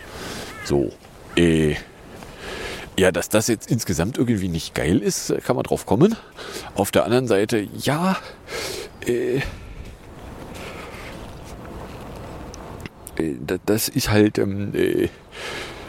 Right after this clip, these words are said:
ja, sie haben halt keine, keine, keine ordentlichen Einnahmequellen sonst irgendwo.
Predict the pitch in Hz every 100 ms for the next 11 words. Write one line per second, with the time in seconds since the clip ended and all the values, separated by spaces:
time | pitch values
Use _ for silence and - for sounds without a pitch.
0 | - - - - - 110 120 120 131 139
1 | 123 120 135 127 - 135 139 123 120 123
2 | 117 104 120 120 - 147 180 107 98 -
3 | 95 90 87 87 85 85 92 - - 87
4 | 82 - 78 78